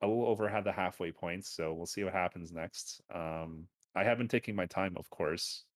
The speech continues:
So, been doing every side quest, talking to every N P C sort of thing. The only thing I don't like about this is, like, generally, N P Cs have two or three different things to say, and there's no talk button, right? Eh, like, in a tr-, tr-, uh, traditional J R P G, you go up to someone,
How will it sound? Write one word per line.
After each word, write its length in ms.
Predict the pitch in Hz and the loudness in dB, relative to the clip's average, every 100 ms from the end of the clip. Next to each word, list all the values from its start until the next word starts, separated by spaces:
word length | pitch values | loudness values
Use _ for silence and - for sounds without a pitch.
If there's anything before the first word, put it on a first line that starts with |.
| _ _ _ | _ _ _
So, 320 | - 90 80 - _ _ _ | -6 -2 -2 -4 _ _ _
been 80 | 92 | -2
doing 180 | 92 90 | 2 2
every 140 | 85 | 0
side 220 | - 127 123 | 4 4 8
quest, 260 | 123 117 | 6 6
talking 260 | - 98 90 | 4 2 2
to 60 | |
every 200 | 90 85 | 0 2
N 100 | 85 | -2
P 100 | 90 | -2
C 180 | 85 - | -4 -4
sort 180 | 98 101 | -2 -2
of 80 | 98 | -2
thing. 140 | 101 - - | -4 -6 0
The 60 | - | 6
only 120 | 170 | 6
thing 120 | 247 | 8
I 40 | 208 | 8
don't 200 | 139 120 | 6 6
like 180 | 120 - | 4 4
about 300 | 104 104 - | 4 2 2
this 440 | 120 127 - - _ | 0 0 -8 -12 _
is, 160 | - 104 | -6 2
like, 380 | 110 101 - - _ _ _ - _ _ _ | 4 4 0 -12 _ _ _ -20 _ _ _
generally, 500 | 123 139 143 139 135 - - | 0 2 4 4 2 -2 -2
N 80 | |
P 100 | 107 | -2
Cs 200 | 110 113 | 0 0
have 140 | 107 101 | 0 -2
two 180 | - 110 | 0 -2
or 80 | |
three 220 | 104 - 98 | -2 -4 -4
different 260 | 98 92 | -4 -8
things 160 | 92 90 | -8 -6
to 60 | - | -4
say, 340 | - 80 98 - | 0 0 -2 -2
and 80 | 120 | 2
there's 140 | 117 110 | 4 4
no 100 | 120 | 2
talk 340 | - 107 - | 6 4 4
button, 200 | 76 67 - _ _ - | -2 -4 -10 _ _ 0
right? 160 | 104 | 2
Eh, 80 | - - _ | 0 -6 _
like, 180 | 117 104 | 2 4
in 80 | 113 | 4
a 80 | 110 | 2
tr-, 420 | - - - 131 | 0 -10 0 0
tr-, 160 | - 98 | 2 4
uh, 80 | 87 | 4
traditional 520 | 107 117 - 117 - | 4 -2 0 -2 -4
J 160 | - 104 | 0 2
R 80 | 101 | 2
P 120 | 95 | 0
G, 280 | 82 85 82 | -2 -2 -2
you 100 | 90 | -4
go 100 | 92 | 2
up 100 | 110 | 2
to 100 | - | 2
someone, 500 | 95 - 87 82 82 | -4 -2 -2 -2 -4